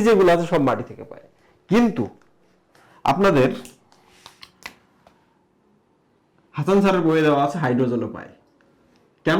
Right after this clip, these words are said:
হাইড্রোজেনটা নিয়ে আমাদের একটু কনফিউশন আছে সেটা বলি। হাইড্রোজেন actually সরাসরি নিতে পারে না, এটাকে পানি অবস্থায় নেয়। তোমরা আমাকে বলো, পানি কোথা থেকে নিবে? বায়ুমণ্ডল থেকে নিবে না মাটি থেকে নিবে? মাটি থেকে নিবে। তো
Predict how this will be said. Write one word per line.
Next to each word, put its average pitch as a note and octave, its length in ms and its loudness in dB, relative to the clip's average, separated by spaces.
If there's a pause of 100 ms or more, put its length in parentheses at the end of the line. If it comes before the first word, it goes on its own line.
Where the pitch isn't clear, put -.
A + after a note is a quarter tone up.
(120)
হাইড্রোজেনটা G3 560 2
নিয়ে F3 180 0
আমাদের D#3+ 240 -4
একটু D3+ 160 -8
কনফিউশন C#3 440 -6
আছে D3+ 180 -14
সেটা B2+ 240 -8
বলি। - 160 -12 (420)
হাইড্রোজেন F#3+ 460 4
actually C3+ 400 0 (2000)
সরাসরি F#3+ 460 2
নিতে E3+ 220 0
পারে D3+ 160 0
না, A3 120 -4
এটাকে G#3 180 -2 (120)
পানি A#3 180 6 (160)
অবস্থায় A#2 360 -2
নেয়। F2+ 120 -12 (200)
তোমরা E3 240 0
আমাকে F3+ 240 -2
বলো, C3+ 160 0 (200)
পানি D3+ 180 2 (100)
কোথা E3+ 200 -2
থেকে - 220 -4
নিবে? - 160 -14 (200)
বায়ুমণ্ডল D3 460 0
থেকে A3 160 0
নিবে D#4+ 200 -2
না - 100 -6
মাটি A#3 220 0
থেকে C3+ 200 0
নিবে? - 160 -14 (1000)
মাটি D4 280 4
থেকে D3+ 220 4
নিবে। G2+ 160 -6 (720)
তো D#3 60 -4